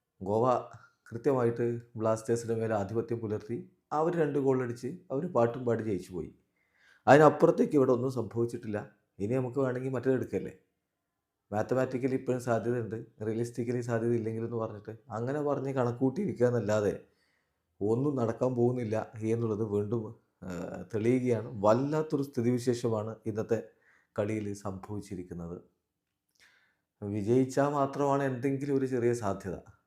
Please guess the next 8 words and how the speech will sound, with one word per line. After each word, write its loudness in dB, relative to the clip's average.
പക്ഷേ -4
ഒരു 0
തരത്തിലും -2
അതിനുള്ളൊരു -2
ഇന്റൻഷൻ -8
ടീം -2
കാണിക്കുന്നുണ്ടായിരുന്നോ -2
എന്ന് 0